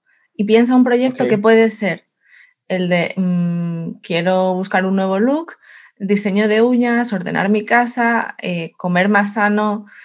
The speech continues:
Speaker 1: eh, cuidarme mejor, mm, aprender sobre bricolaje, decora-, no sé, reformar mi casa,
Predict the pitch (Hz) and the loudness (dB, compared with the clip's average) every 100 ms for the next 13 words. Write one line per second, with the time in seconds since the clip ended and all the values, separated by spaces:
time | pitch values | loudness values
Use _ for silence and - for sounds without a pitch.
0 | - _ _ - 175 165 185 175 185 196 | -20 _ _ -8 -6 -6 -4 0 2 2
1 | 196 196 202 208 214 214 202 - 170 165 | 2 0 0 2 4 2 -2 -10 -10 -8
2 | 165 165 160 151 - 196 - - 175 175 | -8 -8 -10 -10 -12 -14 -12 -8 -6 -6
3 | 165 170 185 196 202 202 202 202 202 196 | -4 0 2 4 2 2 0 -2 -2 0
4 | 196 190 190 190 185 190 185 202 214 226 | 0 0 0 -2 -4 -4 0 2 2 0
5 | 226 214 208 165 - 156 - - 175 175 | -2 -4 -2 -6 -8 -8 -6 -6 -6 -6
6 | 170 - - 180 175 170 185 196 185 185 | -8 -10 -8 -8 -6 -2 -2 -2 -2 0
7 | 196 202 185 | 0 0 -4